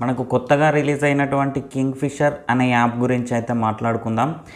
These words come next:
ఈ యాప్లో చూసుకున్నట్టయితే ప్రజెంట్ ఇన్వెస్ట్ చేయొచ్చా లేదా, అసలు ఈ యాప్ వచ్చేసి ఇంకా ఎన్ని రోజులు ఉండడానికి ఛాన్స్ ఉంది,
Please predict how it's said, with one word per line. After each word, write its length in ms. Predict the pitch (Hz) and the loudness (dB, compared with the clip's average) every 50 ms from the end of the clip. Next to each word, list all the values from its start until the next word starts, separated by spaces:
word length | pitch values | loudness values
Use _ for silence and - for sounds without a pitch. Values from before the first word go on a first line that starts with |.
| - - - _ - | -20 -20 -10 _ -2
ఈ 100 | 143 151 | 2 2
యాప్లో 400 | 147 139 143 139 143 156 156 151 | 4 4 2 2 0 0 0 0
చూసుకున్నట్టయితే 640 | 151 151 - 156 156 151 147 147 156 147 143 - 135 | 0 -2 -2 -2 0 0 0 0 -2 -2 -2 -2 -2
ప్రజెంట్ 460 | - 120 123 117 123 135 131 - 117 - | 0 0 0 0 0 -2 -2 -4 -4 -4
ఇన్వెస్ట్ 400 | 123 127 127 131 135 131 - - | -2 0 0 0 0 0 0 0
చేయొచ్చా 400 | 135 131 127 127 131 - - 127 | 2 2 2 2 0 -2 -2 -2
లేదా, 360 | 127 123 123 120 139 160 180 - - - - - - - | 0 0 0 0 0 0 -2 -4 -10 -16 -20 -10 -8 -6
అసలు 300 | - - 160 147 147 - | -4 -2 -2 -2 -2 -2
ఈ 80 | - 156 | 0 2
యాప్ 300 | 147 139 139 139 143 156 | 2 4 2 2 2 0
వచ్చేసి 460 | 147 - - 156 147 151 - 151 - | -2 -2 -2 -2 -2 -2 -4 -6 -4
ఇంకా 240 | 135 139 131 139 135 - - | -4 -4 -2 -4 -4 -4 -2
ఎన్ని 180 | 123 127 127 139 | -2 0 0 2
రోజులు 300 | 139 143 135 143 139 139 | 2 2 2 2 2 2
ఉండడానికి 340 | 139 139 139 139 135 135 | 2 2 2 0 0 -2
ఛాన్స్ 420 | 127 - 131 127 127 127 127 - 135 | -2 0 2 2 2 2 0 0 0
ఉంది, 340 | 127 127 139 165 175 - | 0 2 0 0 -2 -6